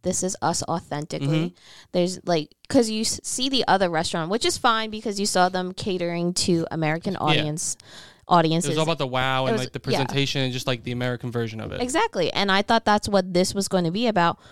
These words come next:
Speaker 1: But then it's like, I just got forty minutes of Stanley Tucci, like, ruining his life and just, like, going around town.
Speaker 2: Mm-hmm.
Speaker 1: And that's when I say that this is really just, for me, I just feel like I'm just seeing Stanley H-,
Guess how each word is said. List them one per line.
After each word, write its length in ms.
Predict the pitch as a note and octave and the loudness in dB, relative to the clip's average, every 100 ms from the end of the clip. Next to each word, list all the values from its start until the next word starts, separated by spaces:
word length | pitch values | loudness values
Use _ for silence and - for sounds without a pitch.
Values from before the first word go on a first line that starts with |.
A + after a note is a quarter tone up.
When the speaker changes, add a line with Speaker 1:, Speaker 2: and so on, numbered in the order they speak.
| - - | -20 -8
Speaker 1:
But 120 | G3 | 0
then 160 | G3 G3 | 2 4
it's 160 | F#3+ | 2
like, 100 | G3 - - | 0 -2 0
I 260 | F3+ F#3+ G3 | 2 0 -2
just 220 | G#3 - | -2 0
got 160 | G3 | -2
forty 320 | - E3+ F3+ E3+ | 0 2 4 4
minutes 300 | E3 D#3+ D#3+ | 2 0 -2
of 100 | - | -2
Stanley 320 | D#3+ D#3 D#3+ | 0 0 0
Tucci, 480 | - D#3+ D3+ D#3 - - _ _ _ - | 0 0 0 -2 -4 -12 _ _ _ 4
like, 200 | D#3 - | 4 4
ruining 440 | D#3+ E3+ F3 E3+ | 2 6 6 6
his 180 | E3 D#3 | 4 4
life 340 | D3 D3 D3+ - | 6 6 4 2
and 160 | D3+ D3+ | 2 2
just, 160 | D3 | 4
like, 160 | D3 D#3+ | 2 4
going 300 | D3+ D3 D3 | 6 6 4
around 260 | C#3+ C#3+ - | 2 0 0
town. 320 | D3 C#3 C#3+ | 2 2 2
Speaker 2:
Mm-hmm. 100 | C3 | 0
Speaker 1:
And 240 | D#3 D3+ | -2 0
that's 300 | D#3 E3 - | 0 0 2
when 340 | F3+ D#3+ D#3 - - _ _ _ | 4 4 2 -2 -10 _ _ _
I 200 | E3+ F3+ | 4 4
say 260 | - F3 D#3 | 2 -2 0
that 320 | D#3 D3+ D#3 | 2 0 2
this 160 | D#3+ E3 | 2 2
is 160 | E3+ | 0
really 260 | D3+ D#3 D3+ | 4 4 4
just, 300 | D3 D3 - _ _ _ - | 0 -2 -2 _ _ _ -2
for 100 | E3+ | 0
me, 300 | D#3+ E3+ F#3 | 2 2 2
I 140 | - D#3 | 2 2
just 260 | D#3 D#3 | 2 -2
feel 140 | D#3 D#3 | 0 0
like 140 | D3+ | 2
I'm 100 | D#3 | -2
just 180 | D3+ D#3 | -2 -2
seeing 320 | D#3 D3+ D3 | -2 -4 -4
Stanley 420 | - - D#3 D3+ - | -4 -2 -2 -2 -6
H-, 240 | - - | -8 -10